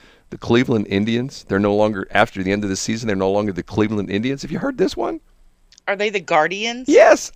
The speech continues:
Speaker 1: I, I, explain that name to me. The Guardians?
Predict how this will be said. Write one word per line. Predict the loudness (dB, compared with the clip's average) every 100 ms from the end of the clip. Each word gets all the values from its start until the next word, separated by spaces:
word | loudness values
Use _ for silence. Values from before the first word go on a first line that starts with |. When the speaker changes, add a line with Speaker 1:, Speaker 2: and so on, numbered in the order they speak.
| -16 -16
Speaker 1:
I, | -14
I, | -16 -12 -12 -12 -4
explain | -2 -2 -6 0 2 2 2
that | 0 -2
name | -2 -2 -2 -4
to | -6
me. | -6 -10 -14 -18 -2
The | 0
Guardians? | 0 -4 0 2 2 0 -2 -6 -14